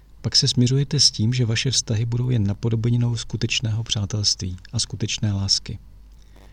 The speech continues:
Chemické náhražky také mohou vypadat a chutnat jako opravdové jídlo, ale žádnou výživu tělu nepředají. Podobně vztah s vaším psychickým upírem může na první pohled vypadat jako přátelství, nebo dokonce láska,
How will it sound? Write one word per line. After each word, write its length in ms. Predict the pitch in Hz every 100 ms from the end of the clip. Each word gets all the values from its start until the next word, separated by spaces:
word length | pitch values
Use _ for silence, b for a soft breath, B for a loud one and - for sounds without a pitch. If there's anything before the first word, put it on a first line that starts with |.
| b b b b -
Chemické 440 | - 113 143 - 135
náhražky 460 | 131 139 135 -
také 280 | 139 123 131
mohou 260 | 120 101 104
vypadat 400 | 104 107 98 -
a 60 | 98
chutnat 400 | - 110 104 92
jako 200 | 95 117
opravdové 560 | 98 101 95 104 104
jídlo, 320 | 104 107 101 -
ale 260 | 104 101 - -
žádnou 460 | 107 104 113 120
výživu 400 | 110 101 110 107
tělu 260 | 107 104 98
nepředají. 640 | 98 - 95 90 90 101 - - - - - b b b b b b b b b
Podobně 320 | 120 143 165
vztah 260 | 151 - 135
s 40 |
vaším 300 | 127 120 147
psychickým 600 | 120 120 143 - 139 123
upírem 340 | 117 127 131 127
může 260 | 127 135
na 80 | 120
první 320 | 117 120 131
pohled 280 | 120 120 123
vypadat 340 | 120 127 123 120
jako 200 | 123 127
přátelství, 760 | 120 113 107 104 - 95 113 B B B B B
nebo 160 | 98 104
dokonce 380 | 110 117 - 117
láska, 480 | 98 - - 110